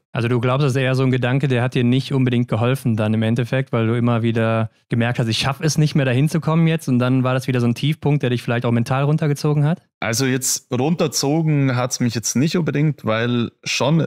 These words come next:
Speaker 2: wie gesagt, auch immer kleine gute Teilleistungen schon drin waren.
Speaker 1: Ja.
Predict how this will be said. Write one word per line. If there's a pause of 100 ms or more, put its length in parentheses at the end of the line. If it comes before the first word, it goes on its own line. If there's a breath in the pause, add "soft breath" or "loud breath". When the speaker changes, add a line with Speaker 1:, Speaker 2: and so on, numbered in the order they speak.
Speaker 2:
wie
gesagt,
auch
immer
kleine
gute
Teilleistungen
schon
drin
waren. (200)
Speaker 1:
Ja.